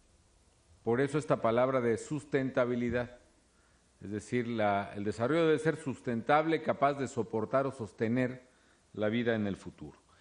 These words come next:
La sobreexplotación de los acuíferos va en contra de la sustentabilidad. Y bueno, por esa razón nos decidimos finalmente hacer esta presa del Realito, que tiene un nombre muy bonito por la comunidad que vive aquí,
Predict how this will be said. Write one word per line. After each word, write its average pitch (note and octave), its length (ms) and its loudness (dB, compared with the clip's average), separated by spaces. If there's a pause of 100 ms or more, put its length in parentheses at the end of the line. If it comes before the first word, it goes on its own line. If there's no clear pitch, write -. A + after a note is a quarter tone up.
(160)
La D3+ 160 6
sobreexplotación E3 840 4
de G3+ 60 2
los D#3+ 140 -2
acuíferos D3+ 520 0
va D#3+ 100 6
en D#3+ 100 0
contra D#3 360 2
de B2 60 4
la A2 120 0
sustentabilidad. G2 920 -6 (1000)
Y C3+ 80 -4
bueno, F3+ 260 4
por F3 140 6
esa F3+ 340 6
razón C#3+ 420 2
nos D3+ 120 0
decidimos C3+ 480 -2
finalmente C#3+ 460 0
hacer C3+ 180 -2
esta C#3+ 200 0
presa D3 280 2
del D#3 160 6
Realito, F#3 580 2
que A2 120 -10
tiene B2 160 -4
un B2 60 -2
nombre A#2+ 280 0
muy A2+ 180 0
bonito E3 520 2
por G2+ 180 -2
la F#2 140 -2
comunidad F#2+ 440 -2
que - 80 -6
vive A2 200 0
aquí, C#3 500 0